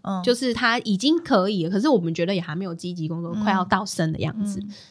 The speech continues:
Speaker 2: 只是说他可以去打减痛，
Speaker 1: 嗯，嗯。
Speaker 2: 至少让他可以休息。
Speaker 1: 嗯。
Speaker 2: 所以他第四天白天就去打了减痛，然后我也是因为陪了两天，所以我就说我稍作休息等你们，然后我们随时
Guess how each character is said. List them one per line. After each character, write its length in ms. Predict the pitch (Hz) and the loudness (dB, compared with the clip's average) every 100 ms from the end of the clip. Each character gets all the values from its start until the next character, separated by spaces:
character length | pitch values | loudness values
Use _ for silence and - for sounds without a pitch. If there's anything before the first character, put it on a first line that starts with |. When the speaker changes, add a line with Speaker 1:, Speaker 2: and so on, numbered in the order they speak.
| _ | _
Speaker 2:
只 220 | - 196 | -4 -2
是 60 | 233 | -2
说 200 | 226 220 | -2 -4
他 140 | 220 | -6
可 160 | - 165 | 0 2
以 80 | |
去 140 | 143 190 | 2 -4
打 200 | - - | -6 -8
减 200 | - - 262 - | -6 -8 -8 -10
痛， 180 | - | -4
Speaker 1:
嗯， 100 | 196 180 | -4 -4
嗯。 120 | 202 | -6
Speaker 2:
至 160 | 196 226 | -2 0
少 160 | 170 | 2
让 160 | 165 185 | 2 2
他 100 | 180 | 0
可 140 | - | -2
以 80 | - | -8
休 360 | - - - - | -8 -6 -6 -8
息。 320 | - - 262 | -10 -10 -12
Speaker 1:
嗯。 200 | 196 180 180 | -10 -8 -10
Speaker 2:
所 140 | - 233 | -4 -2
以 20 | |
他 80 | 240 | 0
第 160 | 233 | -2
四 140 | 226 214 | -4 -6
天 260 | - 185 | -2 0
白 200 | 185 165 | 0 -2
天 120 | 175 | 0
就 140 | 175 180 | 0 -2
去 340 | - 185 160 - - | -2 -2 -2 -6 -16
打 140 | - | -14
了 100 | - | -12
减 220 | 185 - - | -12 -14 -16
痛， 160 | - - _ _ - | -18 -20 _ _ -4
然 100 | 190 | 0
后 80 | 202 | 4
我 140 | 202 | 4
也 100 | 180 | 4
是 200 | 185 196 | 4 2
因 100 | 180 | 4
为 60 | 185 | 2
陪 180 | 185 156 | 4 4
了 80 | |
两 180 | 165 - - | 4 2 -2
天， 280 | - - 220 _ - - | -8 -8 -8 _ -20 -2
所 120 | 202 | 0
以 20 | |
我 60 | 190 | 0
就 80 | |
说 120 | 196 190 | 2 0
我 80 | |
稍 220 | 147 160 165 | 0 -2 -2
作 180 | 180 | -2
休 220 | 165 165 156 | -2 -4 -4
息 160 | 151 | -4
等 180 | 139 139 151 | -4 -4 -4
你 140 | - | -6
们， 80 | 139 - - _ - | -12 -18 -20 _ -6
然 100 | 160 | -2
后 140 | 196 | 0
我 60 | 175 | 0
们 140 | 170 | 0
随 220 | 160 - | 0 0
时 380 | 170 - - - | 0 -2 -4 -4